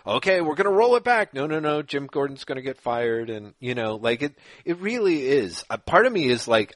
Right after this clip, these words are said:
it's a really fun Hall of Mirrors to me in a lot of ways because it, it, 'cause I feel like they're just doing a very weirdly witty riff. I mean,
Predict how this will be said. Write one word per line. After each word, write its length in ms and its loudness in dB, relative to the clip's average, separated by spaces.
it's 260 -6
a 140 -4
really 440 -6
fun 680 -10
Hall 320 2
of 160 -6
Mirrors 840 -10
to 100 -12
me 400 -8
in 120 -8
a 60 -8
lot 220 -8
of 100 -12
ways 540 -8
because 360 -2
it, 120 -8
it, 180 -10
'cause 240 -6
I 100 -2
feel 300 -6
like 240 -4
they're 140 -4
just 380 -14
doing 400 -10
a 100 -14
very 500 -10
weirdly 800 -6
witty 720 -8
riff. 480 -6
I 80 -4
mean, 260 -4